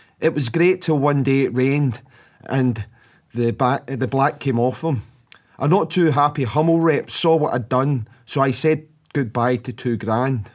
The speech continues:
Now, Hummel tell a slightly different story about this. They say, "We took the Adidas boots that Alan was wearing for matches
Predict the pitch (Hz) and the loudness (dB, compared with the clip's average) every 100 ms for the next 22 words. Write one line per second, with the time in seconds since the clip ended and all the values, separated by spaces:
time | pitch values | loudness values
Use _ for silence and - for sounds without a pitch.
0 | _ _ _ _ _ _ _ 131 147 131 | _ _ _ _ _ _ _ -2 0 0
1 | 110 202 196 156 156 147 127 - 139 147 | 0 2 2 2 0 0 0 0 -2 -2
2 | 131 113 127 127 - - 131 147 160 156 | -4 -4 -4 -6 -8 -4 -2 0 0 -2
3 | 160 143 143 113 - _ - _ _ _ | -2 -2 -4 -4 -10 _ -20 _ _ _
4 | - 151 160 139 135 202 - 208 139 151 | -4 -2 0 0 2 0 0 -2 0 2
5 | 139 123 127 156 143 - 143 139 - - | 2 0 -2 -2 -2 -2 -4 -4 -6 -6
6 | 95 143 156 160 139 107 127 135 123 123 | -2 2 4 4 0 0 0 0 -2 -2
7 | 120 131 - 139 110 | 0 -2 -2 -6 -6